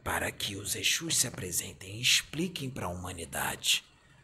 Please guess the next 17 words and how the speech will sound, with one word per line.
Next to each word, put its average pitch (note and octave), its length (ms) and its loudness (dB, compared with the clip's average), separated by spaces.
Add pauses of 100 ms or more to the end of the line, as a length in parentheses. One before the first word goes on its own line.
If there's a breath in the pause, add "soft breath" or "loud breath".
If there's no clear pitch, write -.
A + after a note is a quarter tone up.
(400 soft breath)
todo D3+ 480 4
o G#2 40 -10
trabalho - 500 -4
de - 220 -2
Exu - 540 4
e A#2+ 100 -6
quem A#2+ 320 -2
nós E2+ 280 2
somos, - 680 2 (320 loud breath)
tem A#2+ 120 -2
que - 80 2
ser A2 160 8
um F#2+ 100 -4
médium G2+ 520 -4 (500 soft breath)
de - 140 2
muita - 320 -4
coragem. - 640 -2